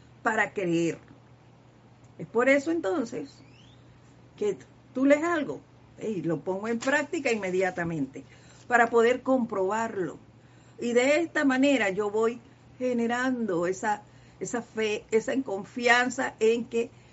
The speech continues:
este decreto funciona para tal cosa.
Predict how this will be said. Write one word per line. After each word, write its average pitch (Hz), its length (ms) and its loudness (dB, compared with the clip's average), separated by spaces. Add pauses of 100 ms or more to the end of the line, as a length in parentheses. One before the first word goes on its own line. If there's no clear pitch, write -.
(360)
este 226 240 4
decreto 226 600 4
funciona 208 720 -2
para 156 240 -10
tal 165 260 -6
cosa. 151 400 -10